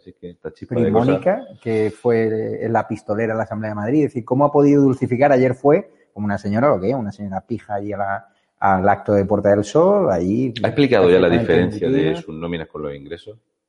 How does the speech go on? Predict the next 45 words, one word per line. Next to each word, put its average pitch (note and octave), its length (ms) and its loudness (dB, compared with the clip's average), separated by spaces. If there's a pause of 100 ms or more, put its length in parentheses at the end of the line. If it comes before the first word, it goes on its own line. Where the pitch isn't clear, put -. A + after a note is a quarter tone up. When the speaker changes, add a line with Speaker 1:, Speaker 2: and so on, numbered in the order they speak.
(220)
Speaker 2:
Sí, E3 120 -4
porque G2 600 -6
en F#2+ 160 -8
la G2 60 -4
Asamblea G#2+ 300 -6
tuvo C3+ 140 -2
un B2 60 -4
escándalo, A2 440 -10
¿no? F#3 120 -18 (160)
Speaker 1:
Sí, F2+ 440 -2
Speaker 2:
Cobraba G#2+ 260 6
Speaker 1:
no, A#2+ 80 4
Speaker 2:
estando - 180 2
Speaker 1:
no. - 20 4
Speaker 2:
de A2 60 4
baja, C3 260 2
¿no? - 160 -12
Speaker 1:
Sí, F#2+ 240 -4
sí, G2 200 -2
pero D2+ 180 0
aparte F2 320 -2
que F2 100 0
no, F#2 380 2
no F2+ 160 -2
cuadraban F#2+ 340 4
los F2 100 4
ingresos F2 380 -4
y - 40 -2
demás. F2+ 280 0
De F2+ 60 0
hecho, G2 180 -2
Speaker 2:
Mm. - 80 4
Speaker 1:
hubo F#2+ 160 2
quien F2 380 0
desde D#2+ 200 0
Más F2+ 160 0
Madrid F2 280 0
me F2 80 0
dijo, D#2+ 180 -8
"No, A2 220 -2
lo G#2+ 120 0
que F2 120 -2
pasa G#2+ 240 -4
es G2 80 -12
que G3+ 320 -6